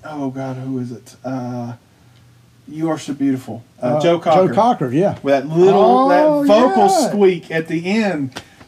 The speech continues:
Speaker 1: You know, as a singer, that's driving him nuts. You know, you know that's like, "Ah, we gotta fix that." But the producer's like, "No,
Speaker 2: No.
Speaker 1: that's, that's it.
Speaker 2: Yeah.
Speaker 1: You just sold the song." You know,
Speaker 2: That's the,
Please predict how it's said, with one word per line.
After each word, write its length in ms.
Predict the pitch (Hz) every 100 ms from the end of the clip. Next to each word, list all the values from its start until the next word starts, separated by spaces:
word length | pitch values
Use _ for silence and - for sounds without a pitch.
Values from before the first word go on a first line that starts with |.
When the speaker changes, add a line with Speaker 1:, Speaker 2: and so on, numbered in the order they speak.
| _
Speaker 1:
You 180 | 185 247
know, 320 | 240 240 247
as 140 | 202 175
a 60 |
singer, 360 | 160 - 226 180
that's 200 | 160 147
driving 320 | - 156 143
him 160 | 135 131
nuts. 580 | 170 175 - - - -
You 160 | - 147
know, 140 | 147
you 180 | 156 170
know 240 | 185 196 202
that's 240 | 170 160
like, 180 | 151 147
"Ah, 140 | 151 175
we 80 | 196
gotta 160 | 208 185
fix 320 | - 240 -
that." 200 | 170 127
But 100 | 147
the 60 | 143
producer's 400 | 147 185 262 214
like, 200 | 170 196
"No, 120 | 302
Speaker 2:
No. 720 | 349 392 349 262 269 262 156 117
Speaker 1:
that's, 260 | 269 - 202
that's 380 | 240 311 -
it. 380 | 240 339 359 - -
Speaker 2:
Yeah. 240 | 170 175
Speaker 1:
You 120 | 185 262
just 260 | 330 -
sold 320 | - 269 269 240
the 80 |
song." 560 | 254 311 349 294 170 135
You 160 | 170 196
know, 120 | 226
Speaker 2:
That's 120 | 269
the, 120 | 254